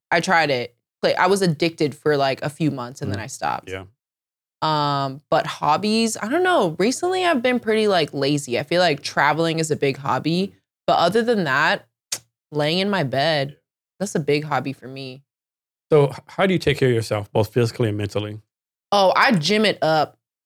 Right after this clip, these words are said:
Speaker 1: I, I'm, I am, uh, I love to go to the gym. I love to do yoga. I'm very active.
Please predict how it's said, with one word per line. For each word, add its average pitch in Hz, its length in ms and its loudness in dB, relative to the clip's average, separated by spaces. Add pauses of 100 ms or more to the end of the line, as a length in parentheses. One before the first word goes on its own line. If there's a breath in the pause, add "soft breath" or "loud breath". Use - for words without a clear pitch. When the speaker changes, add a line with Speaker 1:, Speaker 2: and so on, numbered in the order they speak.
(500)
Speaker 1:
I, 185 520 4
I'm, 185 560 0
I 175 200 2 (240)
am, 156 640 0
uh, 143 800 -4 (340)
I 156 60 0
love 165 460 2
to 170 400 0
go 156 160 2
to 151 60 2
the 151 80 -2
gym. 156 540 -4 (440)
I 160 100 -2
love 160 240 0
to 165 100 -8
do 156 100 0
yoga. 156 800 0 (400)
I'm 160 220 0
very 160 320 2
active. 160 880 0